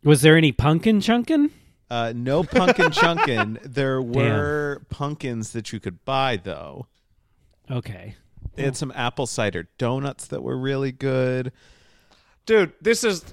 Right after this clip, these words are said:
Speaker 3: come on, man. This story is ridiculous. You're just listing off attractions to a farm that you enjoyed.
Speaker 2: Yeah,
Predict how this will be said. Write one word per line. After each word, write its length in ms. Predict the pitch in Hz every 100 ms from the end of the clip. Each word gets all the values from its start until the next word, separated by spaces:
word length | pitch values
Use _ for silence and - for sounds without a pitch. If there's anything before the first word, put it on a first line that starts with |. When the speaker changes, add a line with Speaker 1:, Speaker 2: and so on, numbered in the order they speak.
| -
Speaker 3:
come 200 | - 269
on, 260 | 269 233 214
man. 240 | 208 208
This 180 | 202 208
story 400 | - 262 240 220
is 120 | 196
ridiculous. 680 | 196 202 208 196 202 180 175
You're 100 | 185
just 200 | 180 175
listing 420 | 180 208 - 202 180
off 300 | 180 175 _ - _ _ -
attractions 640 | 170 185 180 175 190 170
to 120 | 185
a 80 | 170
farm 400 | - 170 170 165
that 140 | 165 160
you 160 | 165
enjoyed. 520 | 160 151 156 156 127 -
Speaker 2:
Yeah, 280 | - 165 127